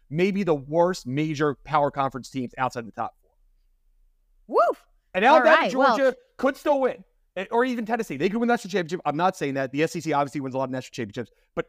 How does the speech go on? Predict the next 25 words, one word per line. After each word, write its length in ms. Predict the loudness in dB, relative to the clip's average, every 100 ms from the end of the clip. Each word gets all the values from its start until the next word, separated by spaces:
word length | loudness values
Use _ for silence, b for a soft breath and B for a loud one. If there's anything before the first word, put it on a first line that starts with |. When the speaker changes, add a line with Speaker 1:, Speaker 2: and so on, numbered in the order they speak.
| -2
Speaker 1:
every 300 | 0 0 2
time 340 | 2 2 0 -4 _ _
they're, 220 | -2 -2 -4
they're 140 | -6 -6
forced 640 | _ -2 4 4 2 -8 _ _
to 80 | -4
compete 320 | -2 -2 -4
with 140 | -4 -8 -4
equal, 580 | -4 -2 2 2 2 -2
you 120 | -2
know, 140 | -2 0
around 440 | 0 2 2 0 -2
equal 360 | -6 -4 -2 -4
competitors 360 | -2 -2 -2
from 100 | -2
other 160 | -2 0
conferences, 480 | -4 -6 -6 -10 -12 _
they 240 | -2 0
lose, 420 | 0 -2 -4 -8 -14 _ _
and 180 | -6 -2
yet 180 | -4 -4
the 60 | -8
media 360 | -4 -2 -2
will 140 | -4 -8
still, 460 | -8 -4 -4 -6